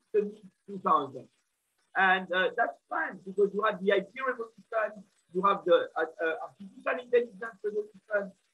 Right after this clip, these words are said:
How come, in spite of those revolutions, which have enormous growth potential, you see a growth decline in the U S? <clears throat> And you see what's very interesting is that it's particularly true in up and down in I T producing sector,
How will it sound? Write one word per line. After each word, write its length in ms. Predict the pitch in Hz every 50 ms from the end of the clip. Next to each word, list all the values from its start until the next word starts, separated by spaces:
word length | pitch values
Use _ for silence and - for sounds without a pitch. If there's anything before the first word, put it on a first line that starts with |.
| _ -
How 240 | 233 269 269 269 - -
come, 320 | 254 254 247 240 185 135 - _ _ _ _ 190
in 80 | 185 175 - _
spite 280 | - 240 247 247 240 208
of 160 | 185 - -
those 220 | 202 233 269 254 190
revolutions, 580 | 202 185 180 180 180 185 185 - - 185 - - -
which 160 | 160 170 - _ 185
have 100 | 180 180
enormous 500 | 196 202 - 311 330 - 294 247 202 185 147
growth 220 | 160 190 196 190 -
potential, 680 | 170 165 160 - - 135 - _ - 120 120 127 - _ _ _ _ _ _ _
you 160 | 180 226 233 196
see 220 | - - 247 247
a 80 | 233 190
growth 280 | 165 202 220 196 -
decline 360 | 185 190 - - - 156 151 175
in 80 | 185 185
the 120 | 196 202 214
U 100 | 240 269 302
S? 180 | 285 233 - - _ _ _ _ _ _ _ _ _ _ _ _ _ _ _
<clears throat> 0 |
And 400 | - 240 240 - - 220 220 220
you 140 | 233 247 - -
see 80 | 359
what's 200 | 254 240 - -
very 180 | 226 247 285 285
interesting 460 | 277 226 226 196 - - 208 196 185
is 60 | 170
that 140 | 196 190 190 196
it's 120 | 196 - _
particularly 680 | - - - - - - 262 240 233 220 220 208 190 - - _
true 220 | 214 226 208 190 185 - _ _ _ _ -
in 100 | 190 190 - - -
up 200 | 240 233 233 208
and 160 | 196 185 175
down 340 | 185 175 156 160 170 180 180 - _ _ _ _ _ -
in 160 | 196 190 185 - 180
I 180 | - 285 285 - -
T 160 | - 277 - -
producing 520 | 226 214 214 214 240 233 - - 202 196 - -
sector, 460 | 196 175 - - - 139 131 135 -